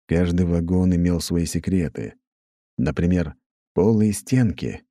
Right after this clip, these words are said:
которые открывались наподобие конструктора. Были также поддельные днища для маленьких грузов.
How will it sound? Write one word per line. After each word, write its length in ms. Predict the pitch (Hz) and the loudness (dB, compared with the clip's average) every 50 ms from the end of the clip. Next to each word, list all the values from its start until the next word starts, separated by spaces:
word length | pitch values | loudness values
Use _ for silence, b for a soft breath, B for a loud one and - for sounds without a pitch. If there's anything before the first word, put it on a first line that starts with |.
| _ - | _ -8
которые 320 | - - - 87 82 78 78 | -8 -4 -2 -2 -2 -2 -2
открывались 600 | - - 85 87 85 90 92 87 85 80 - - | -4 -2 -2 0 0 2 0 0 0 -2 -2 -4
наподобие 520 | 82 78 80 82 82 87 80 85 82 78 | -4 -2 -2 -2 -2 0 0 0 -2 -4
конструктора. 800 | - - 87 85 - - - 101 87 - - - - 53 - - _ _ _ _ _ _ _ _ _ _ _ _ _ _ _ _ - | -2 -4 -4 -4 -4 -4 -2 -2 -2 -2 -6 -10 -10 -10 -10 -12 _ _ _ _ _ _ _ _ _ _ _ _ _ _ _ _ -4
Были 300 | - 73 92 117 139 143 | 0 2 4 4 4 2
также 400 | 127 - 131 127 113 104 123 120 | 2 2 0 0 2 2 0 0
поддельные 720 | 123 - 95 95 92 85 87 98 101 101 101 95 92 90 | 0 0 0 0 0 0 2 2 4 4 4 4 2 2
днища 540 | 85 85 85 95 101 101 98 - - 107 98 | 0 0 2 2 2 2 0 0 -2 -2 -2
для 300 | 85 80 82 85 82 78 | -2 -2 -2 0 0 0
маленьких 560 | 78 78 82 87 87 82 80 - 87 85 80 | -2 0 0 0 0 0 0 0 -2 -2 0
грузов. 540 | 85 92 92 92 78 64 - - - - | -2 0 0 0 -2 -2 -6 -12 -14 -16